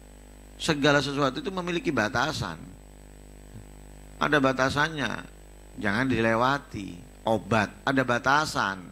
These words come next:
Oh, ini masih kecil, dosisnya sekian. Ini sudah dewasa, dosisnya sekian. Lah, kalau anak kecil melewati batasan dosisnya, overdosis. Orang dewasa melewati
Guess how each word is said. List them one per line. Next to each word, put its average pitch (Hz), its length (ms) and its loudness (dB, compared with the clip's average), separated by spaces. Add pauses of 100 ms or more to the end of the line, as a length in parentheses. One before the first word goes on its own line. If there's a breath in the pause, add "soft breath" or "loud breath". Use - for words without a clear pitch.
(180)
Oh, 110 160 -2
ini 113 240 -6
masih 113 240 -6
kecil, 113 560 -4
dosisnya 92 560 -6
sekian. 85 560 -4
Ini 113 240 -6
sudah 101 240 -2
dewasa, 98 400 2
dosisnya 104 480 -6
sekian. 101 320 -2 (560 loud breath)
Lah, 127 160 4
kalau 143 240 2
anak 151 320 0
kecil 151 560 -2
melewati 151 800 2 (160)
batasan 135 560 0
dosisnya, 110 640 -6 (560)
overdosis. 131 1040 -2 (560)
Orang 151 240 6
dewasa 143 560 2
melewati 139 640 0